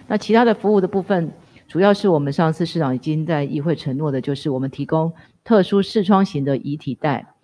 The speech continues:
也就是尸袋，那一样也是以本市市民为优先。那第七个，我们还会成立一个排位专区，就是会让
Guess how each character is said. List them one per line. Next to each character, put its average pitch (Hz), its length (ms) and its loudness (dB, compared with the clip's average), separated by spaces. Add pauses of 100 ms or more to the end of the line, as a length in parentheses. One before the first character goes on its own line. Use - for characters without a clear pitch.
(100)
也 143 80 -10
就 175 140 0
是 165 80 -2
尸 151 240 -4
袋， 135 280 -4 (360)
那 156 360 0 (140)
一 - 120 -8
样 185 160 4
也 139 120 0
是 170 240 0
以 131 160 -2
本 123 180 -6
市 160 140 -10
市 160 140 -6
民 143 140 -4
为 135 100 -2
优 143 160 0
先。 151 380 -4 (440)
那 165 120 -4 (380)
第 214 120 0
七 226 200 0
个， 180 240 6
我 - 60 -4
们 135 120 -4
还 143 100 0
会 170 100 4
成 151 220 -4
立 151 80 -2
一 135 40 -4
个 131 140 -6
排 135 260 -6
位 147 220 4
专 139 300 -2
区， 135 360 -10
就 151 140 -2
是 151 180 -2
会 147 200 0
让 143 280 -2